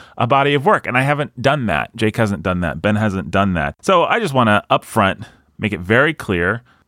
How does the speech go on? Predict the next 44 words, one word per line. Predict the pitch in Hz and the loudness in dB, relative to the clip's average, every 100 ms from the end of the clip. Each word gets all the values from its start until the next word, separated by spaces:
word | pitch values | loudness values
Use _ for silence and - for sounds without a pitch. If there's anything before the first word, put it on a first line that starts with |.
| _ | _
we | 127 143 | 0 2
don't | 185 175 | 2 2
actually | 156 - 135 | -2 -2 -4
see | 120 - 131 151 104 98 113 _ _ _ - | -4 -2 0 2 2 -2 -6 _ _ _ -10
the | 101 | -4
breadth | 104 135 127 - | 0 0 0 0
or | 127 | 0
the | 131 110 | 2 2
depth | 123 104 - | 2 0 -4
of | 92 | -2
what | 101 - | -2 -2
CrossPolitic | 107 95 - 92 90 - 85 85 - | -4 -4 0 0 0 -4 -8 -6 0
does. | 156 92 87 - - | 0 0 -4 -12 -10
And, | - 135 160 165 | -2 2 2 2
and | 151 | 2
like | 156 151 | 0 2
I | 127 | 0
said | 135 113 | 0 -2
before, | 110 127 123 117 113 _ _ | -4 0 2 2 0 _ _
I'm | 120 | -4
gonna | 135 123 | -2 0
guess | 117 120 123 113 | 2 0 0 -6
if | - | -8
you | |
talk | 101 107 113 | -2 -2 -2
to | - | -2
Pastor | 113 113 - | -2 -2 -4
Toby, | 107 107 107 104 123 123 _ - | -2 2 2 2 0 -2 _ -2
like, | 151 - - | -2 -2 -16
he | - 170 | -4 0
would | 294 | 0
agree | 262 120 143 226 | 0 2 2 2
with | 151 123 | 0 -2
the | 127 | -4
theoretical | 139 139 139 131 123 | 0 2 2 2 -2
substance | 117 123 123 - 101 - | -2 -2 0 0 0 0
of | 104 | -2
what | 104 104 | -2 0
we're | 110 | 0
talking | - 101 101 | 0 0 0
about | 90 87 85 | 0 2 0
in | 82 | -2
this | 82 87 | -2 -2
episode. | 82 - 78 58 | -4 -4 -4 -4